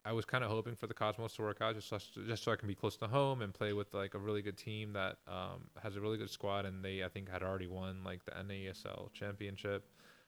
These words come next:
And so I wanted to be, uh, close to home and also, um, you know, finally getting my first contract.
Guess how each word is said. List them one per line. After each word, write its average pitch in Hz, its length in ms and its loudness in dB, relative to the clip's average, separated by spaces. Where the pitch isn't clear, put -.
And 110 80 -8
so 98 100 2
I 92 40 2
wanted 107 200 4
to 98 80 2
be, 98 380 0
uh, 95 160 -2
close - 260 0
to 101 80 0
home 104 240 0
and 95 100 -2
also, 98 600 0
um, 82 520 -6
you 95 80 -6
know, 90 80 -4
finally 95 340 -4
getting 95 200 -2
my 98 100 -8
first - 220 -8
contract. 98 500 0